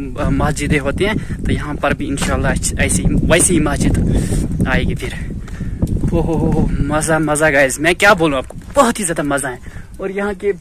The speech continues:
जो नम-, कई पाल छे ना, मुझे, मुझे बर्ड छे। और यहाँ पे जो मैंने आपको पहले दिखाया ना,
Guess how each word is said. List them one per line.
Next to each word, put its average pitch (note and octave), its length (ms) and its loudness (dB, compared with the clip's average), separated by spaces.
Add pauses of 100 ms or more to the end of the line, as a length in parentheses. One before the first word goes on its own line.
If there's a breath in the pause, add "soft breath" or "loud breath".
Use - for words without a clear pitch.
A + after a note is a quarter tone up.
(180)
जो E3+ 320 -2
नम-, E3+ 360 -4
कई F#3+ 160 2
पाल F#3+ 200 2
छे A3 140 0
ना, B3+ 60 4
मुझे, F3+ 160 0
मुझे E3+ 240 -2
बर्ड D3+ 240 -2
छे। - 140 -8 (640 loud breath)
और D#3+ 100 -4
यहाँ F#3 180 2
पे G3+ 180 4
जो F#3+ 160 2
मैंने G#3 180 2
आपको G#3 180 0
पहले G3+ 240 4
दिखाया G#3+ 240 2
ना, B3+ 160 2